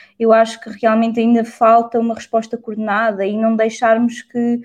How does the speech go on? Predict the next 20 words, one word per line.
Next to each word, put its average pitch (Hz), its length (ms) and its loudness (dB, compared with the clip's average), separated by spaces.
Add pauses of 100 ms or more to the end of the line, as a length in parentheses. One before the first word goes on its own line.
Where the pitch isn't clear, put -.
(280)
por 240 60 -4
exemplo, 233 260 -2
situações 233 460 -8
como 202 240 -6
na 202 120 -2
Grécia, 214 480 -2
como, 196 400 -2 (440)
como 247 240 4
a 247 80 2
que 262 100 0
eu 254 100 4
via 220 640 2
em 208 120 -2
dois 208 140 -6
mil 220 180 -2
e 220 60 -2
dezoito, 226 760 -4
quando 214 220 -10
lá 214 140 -4
estive 220 840 -6